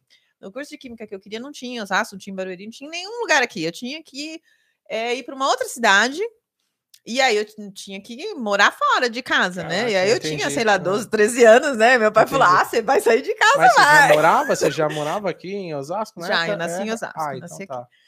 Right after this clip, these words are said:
Speaker 1: Aí meu pai falou assim:
Speaker 2: Uhum.
Speaker 1: "Não, não vai." <laughs> E, e o engraçado é que, tipo assim,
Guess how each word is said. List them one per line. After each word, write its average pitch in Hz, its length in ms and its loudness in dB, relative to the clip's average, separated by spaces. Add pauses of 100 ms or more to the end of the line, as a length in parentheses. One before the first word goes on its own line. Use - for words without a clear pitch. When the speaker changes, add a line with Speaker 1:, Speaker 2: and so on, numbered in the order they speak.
(180)
Speaker 1:
Aí 220 100 -12
meu 226 120 -8
pai 220 120 -8
falou 214 120 -12
assim: 226 220 -14
Speaker 2:
Uhum. 175 80 -10
Speaker 1:
"Não, 180 300 -10
não 180 240 -16
vai." 208 240 4
<laughs> - 760 -2 (360)
E, 320 220 -10
e 330 60 -6
o 330 60 -10
engraçado 285 520 -6
é 285 60 -2
que, 370 100 -14
tipo 277 180 -12
assim, 202 360 -14